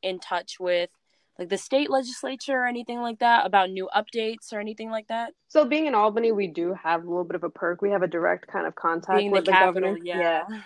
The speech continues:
Speaker 2: We have a direct contact with the governor's office. So as things
Speaker 1: Mm-hmm.
Speaker 2: are progressing right now, um, upstate guidelines are different to what are being implemented downstate. So upstate, they are opening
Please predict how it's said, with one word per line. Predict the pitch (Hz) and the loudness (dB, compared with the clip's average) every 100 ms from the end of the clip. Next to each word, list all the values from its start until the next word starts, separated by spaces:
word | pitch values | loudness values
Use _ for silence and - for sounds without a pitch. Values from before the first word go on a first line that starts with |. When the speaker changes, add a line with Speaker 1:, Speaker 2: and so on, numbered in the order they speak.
| - | -2
Speaker 2:
We | - 254 | 4 6
have | 269 | 6
a | |
direct | 226 208 202 | 4 2 2
contact | 196 190 190 190 - | -4 -6 -4 -6 -4
with | 180 175 _ - | -4 -4 _ -4
the | 170 156 156 - | -2 -2 -4 -2
governor's | 196 196 185 180 | 0 2 0 0
office. | - 233 - - 220 | -2 -2 -2 -10 -8
So | - 214 208 - | -2 0 0 0
as | - 233 220 | 2 2 2
things | - 247 277 | -4 -4 0
Speaker 1:
Mm-hmm. | |
Speaker 2:
are | 302 262 - | 2 2 0
progressing | - 190 196 208 190 | -2 0 0 0 0
right | 175 - | -2 -2
now, | 185 175 196 220 _ _ _ _ _ _ | -2 0 0 -2 _ _ _ _ _ _
um, | 208 214 202 180 - | 6 6 4 -2 2
upstate | 226 220 - 277 240 | 2 2 -2 -2 0
guidelines | - 196 196 208 220 220 - | 0 2 2 0 0 -4 -2
are | 202 | -2
different | 185 214 254 254 | -2 -2 -2 -4
to | 233 | -4
what | 190 196 - - | -2 -2 -4 -8
are | 180 196 | -2 -2
being | 175 190 180 | 0 -4 -4
implemented | 196 196 185 185 196 170 | -6 -4 -4 -4 -8 -4
downstate. | - 160 - - 196 - | -4 -4 -6 -6 -6 -4
So | 208 180 _ - | -4 -4 _ 0
upstate, | 220 - 240 240 202 | 0 0 -2 -2 0
they | 190 | 0
are | 175 185 - | 2 2 2
opening | 185 185 196 190 190 190 | -2 -2 -2 0 0 -4